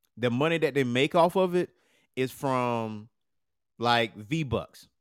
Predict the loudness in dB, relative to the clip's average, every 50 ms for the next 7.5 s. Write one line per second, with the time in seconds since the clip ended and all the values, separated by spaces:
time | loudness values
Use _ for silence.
0 | _ _ -4 -2 -2 -4 -4 0 2 2 2 2 0 -2 -2 -2 -2 0 2 0
1 | 0 0 -2 -8 -6 -6 -6 -4 -6 -6 -8 -8 -6 0 2 2 4 4 4 2
2 | 2 0 0 0 -2 -2 -4 -4 -6 -6 -4 -2 -2 -2 -2 -2 -4 -4 -4 -4
3 | -4 -4 0 2 2 2 0 0 -4 -4 -4 -4 -4 -4 -4 -6 -6 -4 -2 -2
4 | -2 -2 -2 -4 -8 _ _ _ _ _ _ _ _ -10 -10 -2 2 4 4 6
5 | 6 4 2 -2 -8 _ _ _ _ -4 0 2 2 2 2 0 -2 2 4 6
6 | 6 6 4 0 2 2 2 2 2 0 0 2 4 4 4 2 2 0 0 0
7 | 0 -2 -4 -2 0 0 0 0 -2